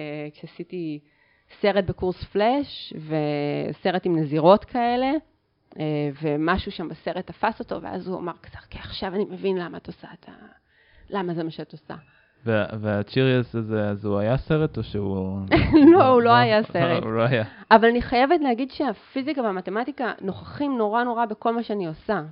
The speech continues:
Speaker 1: כאילו, בדרך שבה אני מסתכלת על אנימציה. אה, תמיד אומרים, "אה, פיזיקה, משקל, זה ברור", אבל זה ממש לא זה, זה משהו ב-, בתהליכי היצירה.
Speaker 2: אהה.
Speaker 1: אה, כאילו, אני מסתכלת תמיד על ה-, על היצירה באנימציה,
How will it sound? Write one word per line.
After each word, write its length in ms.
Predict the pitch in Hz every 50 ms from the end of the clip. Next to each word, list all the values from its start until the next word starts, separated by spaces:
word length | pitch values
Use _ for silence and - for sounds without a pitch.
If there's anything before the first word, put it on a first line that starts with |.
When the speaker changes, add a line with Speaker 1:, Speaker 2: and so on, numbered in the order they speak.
| - -
Speaker 1:
כאילו, 240 | - 190 180 180 180
בדרך 440 | 175 185 180 190 202 214 220 208 -
שבה 200 | - 196 202 208
אני 100 | 220 202
מסתכלת 640 | 190 - - - - - - 233 220 220 226 -
על 100 | 214 202
אנימציה. 720 | 185 185 185 175 175 170 165 165 - - 175 165 160 156 151 - - - - - - - - -
אה, 60 | 185 185
תמיד 240 | - 208 226 240
אומרים, 260 | 262 240 214 233 240 226 - -
"אה, 140 | 247 247
פיזיקה, 580 | - - - 254 240 262 294 - - 233 196 170
משקל, 580 | 165 160 - - - - 247 254 262 247 226 190
זה 140 | 165 170 175
ברור", 300 | 156 180 185 233 240 -
אבל 140 | 175 175 180
זה 80 | 170 175
ממש 380 | 180 175 202 233 262 - - 233
לא 140 | 226 226 214
זה, 400 | 196 180 175 190 220 214 202 175 160
זה 60 | 170 160
משהו 420 | 165 180 214 220 - - 262 247 202
ב-, 240 | 208 190 170 165 165 - _ _ _ _ _ _ _ _ _ - _ _ _ _ _ _ -
בתהליכי 640 | 170 180 175 175 170 - 175 165 165 165 - - 233
היצירה. 520 | 220 233 196 175 - - - 156 147 170 277 392 - - - - - - - -
Speaker 2:
אהה. 160 | - 117 113 127 - _ _ _ _ _ -
Speaker 1:
אה, 40 | - 170 170 165 165 160 165 160 160 165 160 165 160 165 165 156
כאילו, 260 | - - 240 277 311 311
אני 80 | 277
מסתכלת 500 | 254 214 - - 202 - 247 240 254 254
תמיד 300 | - 220 214 214 226 214
על 140 | 240 220 202
ה-, 160 | 185 175 175 -
על 160 | - 170 165
היצירה 500 | 165 160 160 165 - - 185 180 190 208
באנימציה, 760 | 202 214 196 175 170 165 180 196 214 - - 262 247 247